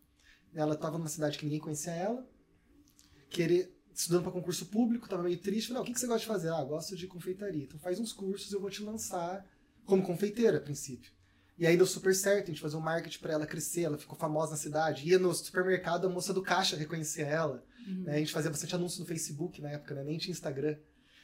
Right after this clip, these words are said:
Speaker 1: E aí a gente cresceu, cresceu, cresceu, criou um, daí as pessoas começaram a pedir um curso dela. Aí eu criei o curso online dela. Aí deu certo também.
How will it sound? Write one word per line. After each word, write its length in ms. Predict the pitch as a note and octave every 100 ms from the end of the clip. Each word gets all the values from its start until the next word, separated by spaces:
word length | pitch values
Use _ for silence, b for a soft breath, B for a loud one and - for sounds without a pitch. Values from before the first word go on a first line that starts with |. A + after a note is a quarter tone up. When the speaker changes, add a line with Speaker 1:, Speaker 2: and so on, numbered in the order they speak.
| b b
Speaker 1:
E 100 | F#3+
aí 140 | F#3 F#3+
a 20 |
gente 200 | A3 -
cresceu, 220 | A3 -
cresceu, 220 | A3+ G3+
cresceu, 380 | A3 G3+ G#3+ A3+ A#3
criou 220 | - G3+
um, 100 | A3 - - -
daí 320 | F#3 G3 G#3
as 100 | G3
pessoas 200 | - F#3
começaram 200 | G3 F#3+
a 40 |
pedir 160 | F#3+ G#3
um 80 | G#3+
curso 420 | - A3 A3+ G#3+
dela. 320 | F#3+ C3+ B2+ _ -
Aí 140 | C3+
eu 180 | D3+ D3+
criei 280 | - D3+ C#3
o 40 | D#3
curso 260 | E3 D3+
online 240 | E3 D#3+ F3
dela. 300 | D#3 A#2 A#2 - _ - B B B B B _
Aí 80 | C#3
deu 120 | C3
certo 440 | C3 F#3+ F#3 F#3+ -
também. 520 | F3 E3 E3+ G#3+